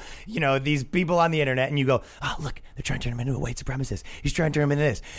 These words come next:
That was them. They're like, "Did your kids do the devil horns?"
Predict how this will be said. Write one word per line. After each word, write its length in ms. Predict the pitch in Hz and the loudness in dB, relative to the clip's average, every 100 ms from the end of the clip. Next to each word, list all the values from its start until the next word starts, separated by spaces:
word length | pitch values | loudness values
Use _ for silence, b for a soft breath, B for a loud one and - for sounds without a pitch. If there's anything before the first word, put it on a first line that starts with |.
| B | B
That 120 | 269 | 4
was 140 | 269 226 | 6 8
them. 320 | 247 170 117 | 6 6 2
They're 160 | 156 165 | 2 4
like, 160 | 143 - B B 131 | 4 0 B B 0
"Did 140 | 143 | 4
your 160 | 277 403 | 4 4
kids 380 | - 127 160 | 0 0 2
do 160 | 151 185 | 2 2
the 140 | 123 104 98 | 2 0 -2
devil 360 | 113 104 139 151 | 0 2 4 4
horns?" 440 | 165 175 220 214 | 6 6 4 2